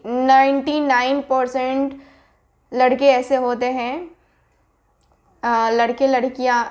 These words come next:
ये नहीं करूँ but ज़्यादातर लड़कों के बारे में मैंने रीड किया हुआ है,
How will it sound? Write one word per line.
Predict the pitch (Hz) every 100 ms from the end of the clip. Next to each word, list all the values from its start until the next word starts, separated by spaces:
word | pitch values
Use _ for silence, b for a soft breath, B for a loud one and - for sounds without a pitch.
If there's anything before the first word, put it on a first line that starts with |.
| - -
ये | 226 247
नहीं | 254 262
करूँ | 269 254
but | 269 269 - _ -
ज़्यादातर | 220 233 240 247 285 269
लड़कों | 233 226 233 247
के | 254
बारे | 240 226 226
में | 233
मैंने | 226 220 233 240 B B B B -
रीड | 233 247 254
किया | 262 269
हुआ | 269 254 240
है, | 220 220